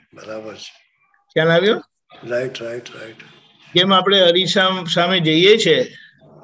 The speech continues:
Speaker 2: તો અરીસો તો આપણું બધું જ બતાડી દે છે.
Speaker 1: બરાબર છે.
Speaker 2: વિઝિબલ બધું જ બતાડી દે છે.
Speaker 1: બરાબર
Speaker 2: પણ આપણે
Speaker 1: છે.
Speaker 2: જેટલું જોવું હોય ને એટલું જોઈને બહાર આવી જઈએ છે. બહાર આવીને કોઈ કહે, "કેમ આ હજી દાઢી બરાબર નથી?"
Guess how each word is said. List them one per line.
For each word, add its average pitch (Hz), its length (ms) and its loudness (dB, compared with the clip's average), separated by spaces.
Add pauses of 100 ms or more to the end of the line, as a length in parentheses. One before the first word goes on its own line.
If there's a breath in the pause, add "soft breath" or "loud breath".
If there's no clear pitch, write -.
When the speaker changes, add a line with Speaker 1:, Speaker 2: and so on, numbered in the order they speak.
(400)
Speaker 2:
તો 165 80 -4
અરીસો 180 340 0
તો 190 120 -2
આપણું 190 240 -2
બધું 170 240 -2
જ 226 80 -8
બતાડી 151 320 -4
દે 120 240 -8
છે. - 400 -20 (280)
Speaker 1:
બરાબર 117 420 -10
છે. 98 200 -20 (340)
Speaker 2:
વિઝિબલ 202 400 2
બધું 202 300 2
જ - 20 -4
બતાડી 151 420 2
દે 120 240 -4
છે. - 440 -20 (760)
Speaker 1:
બરાબર 117 180 -10
Speaker 2:
પણ 185 100 0
આપણે 180 280 0
Speaker 1:
છે. 208 60 -2
Speaker 2:
જેટલું 214 320 2
જોવું 208 360 6
હોય 226 160 8
ને 233 100 4
એટલું 214 320 2
જોઈને 214 760 2
બહાર 190 220 2
આવી 214 280 0
જઈએ 196 220 0
છે. 196 240 -2
બહાર 190 360 -2
આવીને 196 300 -4
કોઈ 202 200 -4
કહે, 202 160 -4
"કેમ 247 360 -6
આ 233 160 -2
હજી 208 180 -6
દાઢી 180 280 -4
બરાબર 170 420 -2
નથી?" 147 480 -8